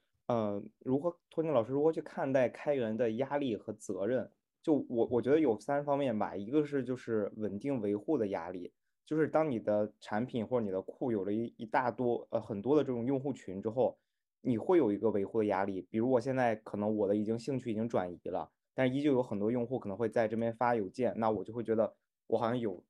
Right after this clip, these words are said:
有这个责任去做这个事情。第二是刚刚托尼老师提到有一些P R，你可能觉得不符合你的对产品的一些想法，但是我有时候就会觉得，OK，那别人可能已经辛苦帮你提了P R了，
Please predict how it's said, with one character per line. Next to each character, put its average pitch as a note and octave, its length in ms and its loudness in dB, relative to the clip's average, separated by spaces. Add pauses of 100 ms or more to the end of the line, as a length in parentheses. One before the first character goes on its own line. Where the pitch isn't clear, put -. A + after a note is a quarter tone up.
(340)
有 G#2 220 -2
这 C3 100 -2
个 A#2 160 2
责 G2 240 0
任 B2+ 140 2
去 A#2 160 -8
做 A#2 260 0
这 G2 80 -6
个 - 60 -12
事 - 120 -12
情。 - 160 -14 (540)
第 D3+ 80 2
二 D3 120 4
是 A#2+ 400 0 (100)
刚 B2+ 200 0
刚 C3+ 120 0
托 C#3+ 140 -6
尼 C3+ 60 -2
老 A#2+ 120 0
师 A#2 80 -4
提 A2 200 -4
到 A2 120 4
有 G2 120 -4
一 - 20 -8
些 B2 100 -4
P B2+ 240 -4
R， B2 160 2
你 B2+ 120 -2
可 A2+ 120 -8
能 G2+ 140 -8
觉 G2+ 100 -4
得 G#2 80 0
不 A2+ 160 -6
符 B2+ 160 -8
合 G2 220 -2
你 G#2 180 -4
的 F#2+ 300 0
对 B2 100 -4
产 A2+ 240 -4
品 B2 80 -4
的 G#2 80 -4
一 G#2 40 -2
些 A#2+ 100 2
想 G#2 320 -8
法， F#2 240 -4 (500)
但 D3+ 140 2
是 E3 140 4 (180)
我 C3+ 160 4
有 B2 80 4
时 A#2 80 -4
候 C3 180 0
就 B2+ 60 -8
会 C3 160 -2
觉 A2+ 100 -4
得， A2 120 4
OK， A#2+ 320 0 (260)
那 B2+ 160 0
别 A#2 220 0
人 C3 120 2
可 C3 140 -4
能 G2+ 140 -2
已 G#2 40 -4
经 G#2 160 -4
辛 C3 220 -6
苦 B2 100 -2
帮 A#2 160 2
你 A2+ 80 -2
提 G#2+ 220 -8
了 A2 80 0
P A2 180 -4
R F#2 200 0
了， F2+ 100 -2